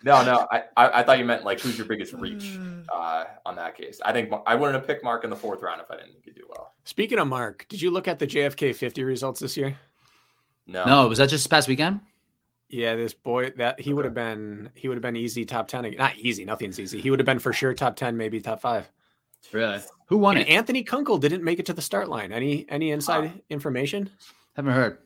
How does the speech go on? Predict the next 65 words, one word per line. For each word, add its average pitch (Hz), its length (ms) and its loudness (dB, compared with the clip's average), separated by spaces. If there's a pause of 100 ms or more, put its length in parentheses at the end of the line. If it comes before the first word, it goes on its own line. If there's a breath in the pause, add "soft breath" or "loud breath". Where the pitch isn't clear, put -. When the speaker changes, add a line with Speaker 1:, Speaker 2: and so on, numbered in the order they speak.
(260)
Speaker 1:
No. 95 180 -6
Speaker 3:
So, 123 100 2
yeah, 139 140 6
I 117 40 2
thought 135 160 2
that's, 131 220 0
I 117 120 -8
thought 156 180 2
he 139 60 4
was 107 240 -2
Speaker 2:
Or 156 120 4
at 147 40 8
Speaker 3:
really 139 80 8
Speaker 2:
least 175 120 8
he - 60 2
Speaker 3:
gearing 151 100 4
up - 20 6
Speaker 2:
wasn't 147 180 2
Speaker 3:
for - 40 2
Speaker 2:
in - 40 2
the - 60 0
Speaker 3:
that. 117 60 -2
Speaker 2:
results. 117 520 -4 (880)
Speaker 1:
Hmm. 156 60 -14
Speaker 3:
I - 40 -12
don't 104 180 -4
know. 104 200 -6 (720)
I 101 40 -10
don't 101 140 -8
know. 98 120 -10 (180)
Haven't 104 140 -10
heard. 104 300 -8
Speaker 1:
Yeah, 117 180 -2
not 107 200 -4
sure. 117 240 -2
He 98 120 -18 (140)
should - 240 -16
have 87 80 -14
done 87 120 -14
well. 95 340 -14 (140)
But - 200 -16 (560)
all 107 80 4
right, 98 140 2 (120)
enough 113 200 0
of 117 40 -4
my 113 140 2
team. 120 420 -8 (360)
Uh, 90 480 -2
Rich, 104 420 -6 (160)
third 104 240 -4
pick. - 400 -4 (400)
I - 60 -12
know 101 100 -10
you 98 160 -10
loved 98 320 0
having 95 260 -4
that 95 240 -4 (400)
choice 95 280 -4
as, 90 140 -10
uh, 87 380 -4
third 92 200 0
pick. 113 280 2
Let's 95 180 -6
see 107 120 -2
it. 117 220 -2